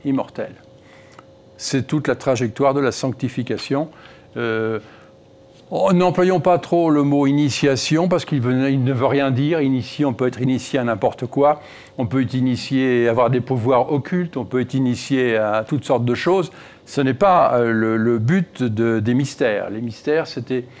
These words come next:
de, que l'âme irrationnelle, n'est-ce pas, euh, s'abaisse et, euh, que l'âme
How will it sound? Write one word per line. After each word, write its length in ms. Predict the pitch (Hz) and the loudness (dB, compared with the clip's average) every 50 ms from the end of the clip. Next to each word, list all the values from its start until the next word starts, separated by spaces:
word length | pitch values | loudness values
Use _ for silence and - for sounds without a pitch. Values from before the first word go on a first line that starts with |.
| - - - - - - - | -20 -20 -20 -20 -20 -12 -8
de, 540 | 117 107 120 120 120 117 117 117 117 113 - - | -6 -2 0 0 0 0 0 0 0 -2 -4 -4
que 100 | 131 123 | -2 0
l'âme 480 | 117 131 165 170 160 143 131 113 110 - - | 2 4 4 4 4 4 2 0 -4 -4 -4
irrationnelle, 880 | 151 143 143 135 139 135 131 - - 131 117 113 117 123 139 156 196 196 - - - - - - - | -2 -2 0 2 0 0 0 -2 -4 -2 -2 0 0 0 0 -2 -4 -6 -10 -16 -20 -20 -18 -10 -8
n'est-ce 180 | 117 107 - | -8 -8 -4
pas, 260 | - 143 143 - - - - - - - - - - - - - - - - - - - - - 135 | -2 -2 -2 -2 -4 -12 -20 -20 -20 -20 -20 -20 -20 -20 -20 -20 -20 -20 -20 -20 -20 -20 -10 -4 -2
euh, 240 | 131 131 127 123 | 0 0 2 0
s'abaisse 720 | 113 - - - 175 156 139 151 165 214 208 - - - 160 - - - - - - | 0 0 2 4 4 4 6 4 4 2 2 -2 -8 -10 -12 -14 -18 -14 -12 -6 -2
et, 300 | 147 147 143 143 139 - - - - - - - - - - - - - - - 139 | 0 2 2 2 0 -4 -12 -20 -20 -20 -20 -20 -20 -16 -12 -12 -12 -12 -10 -4 -2
euh, 260 | 139 131 131 135 135 | 0 0 2 0 -2
que 200 | - - - 135 | -2 -2 0 2
l'âme 440 | 131 170 190 180 156 135 127 127 | 4 4 6 6 4 4 0 -2